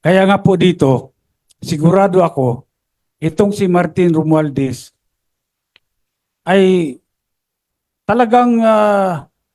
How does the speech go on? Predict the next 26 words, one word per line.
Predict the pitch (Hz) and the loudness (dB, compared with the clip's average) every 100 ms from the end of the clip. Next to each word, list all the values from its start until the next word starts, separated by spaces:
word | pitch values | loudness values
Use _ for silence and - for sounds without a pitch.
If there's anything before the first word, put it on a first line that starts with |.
| _ _ - | _ _ -16
siya | - 220 | -2 -2
ang | 214 214 | 0 -2
may | 208 | -2
pakana | 196 - 185 185 | -6 -4 -2 -2
nito | 170 170 160 | -2 -2 -2
lahat. | 135 127 139 _ _ _ _ _ _ _ _ _ _ _ _ _ _ _ | 0 -2 -4 _ _ _ _ _ _ _ _ _ _ _ _ _ _ _
Siya | _ - 165 | _ -2 0
ho | 180 | 0
ang | 170 | 0
author | 170 165 170 147 | 0 0 0 -2
nito. | 143 135 135 127 _ _ _ _ _ _ _ _ _ - | -4 -4 -6 -6 _ _ _ _ _ _ _ _ _ -4
Ngayon, | 190 226 202 | 0 2 2
siyempre | 175 202 202 202 202 180 | 2 0 0 0 2 4
yung, | 160 143 - _ _ _ _ _ _ _ _ _ _ _ _ _ _ _ _ 147 | 2 0 -2 _ _ _ _ _ _ _ _ _ _ _ _ _ _ _ _ -2
ako | 202 185 | 0 0
gusto | 170 - 180 | 0 -2 -4
ko | 170 | -2
rin, | 170 170 151 131 - _ _ _ _ _ _ | -2 0 0 -2 -8 _ _ _ _ _ _
gusto | 139 147 180 | -6 -4 -4
ko | 160 | -2
rin | 165 160 | 0 0
magpasalamat, | 151 151 147 151 151 151 143 135 123 | -2 -4 -4 -2 0 0 0 -2 -4
ano, | 123 117 - _ _ _ _ _ _ _ - | -2 -4 -10 _ _ _ _ _ _ _ -2
kay, | 156 143 147 | 2 4 4
ah, | 139 139 135 131 | 4 2 0 -2
Congresswoman | 135 156 151 156 - 147 143 143 135 131 123 | 0 2 2 0 -2 -2 0 -2 -2 -2 -4